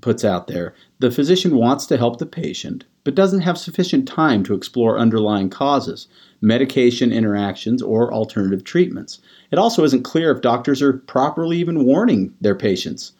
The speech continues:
of the potential dangers of combining the drugs, or if they are monitoring them to help prevent addiction."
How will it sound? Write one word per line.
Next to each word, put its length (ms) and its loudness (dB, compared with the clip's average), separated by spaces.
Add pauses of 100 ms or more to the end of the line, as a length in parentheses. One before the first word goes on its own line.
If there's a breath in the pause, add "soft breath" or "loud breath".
of 140 0
the 60 -2
potential 420 -4
dangers 520 -2
of 120 -10
combining 480 -2
the 60 -12
drugs, 380 -12 (360 soft breath)
or 160 4
if 160 0
they 160 2
are 120 2
monitoring 640 2
them 300 0 (180 soft breath)
to 80 -6
help 240 -2
prevent 360 -2
addiction." 580 -2